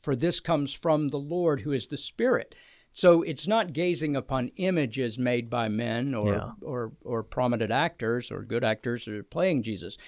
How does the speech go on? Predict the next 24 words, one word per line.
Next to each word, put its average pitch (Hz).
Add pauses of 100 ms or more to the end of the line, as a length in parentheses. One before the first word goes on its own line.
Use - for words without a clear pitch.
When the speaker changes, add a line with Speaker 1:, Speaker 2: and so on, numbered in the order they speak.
(200)
Speaker 1:
It 131
is 127
gazing 151
upon 127
the 113
image 120
that's -
given 123
to 127
us 104
through 113
God's 101
holy 95
word. 90 (200)
Speaker 2:
Yeah. -
Speaker 1:
Again, 110
as 104
you, 107 (420)
um, 101 (100)
said, 110
as 104
we've 123
said 110
together, 110